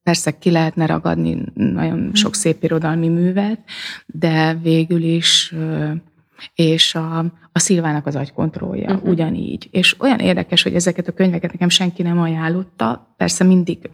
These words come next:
Speaker 1: foglalkoztatott, ö, a pszichológia, vagy hogy mondjam, én így mindig, ö, tizenéves koromtól fogva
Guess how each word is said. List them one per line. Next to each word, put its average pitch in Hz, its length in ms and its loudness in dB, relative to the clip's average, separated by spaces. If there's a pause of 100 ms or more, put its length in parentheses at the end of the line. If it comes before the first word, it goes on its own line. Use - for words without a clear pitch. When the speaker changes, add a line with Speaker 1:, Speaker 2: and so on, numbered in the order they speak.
(320)
Speaker 1:
foglalkoztatott, 165 1120 -2
ö, 156 240 0 (500)
a 151 220 -2
pszichológia, 175 1040 2
vagy 180 180 -4 (100)
hogy 175 240 0
mondjam, 170 360 2
én 165 160 2
így 170 120 2
mindig, 165 360 2
ö, - 380 -8
tizenéves 165 540 2
koromtól 160 540 -2
fogva 156 500 -4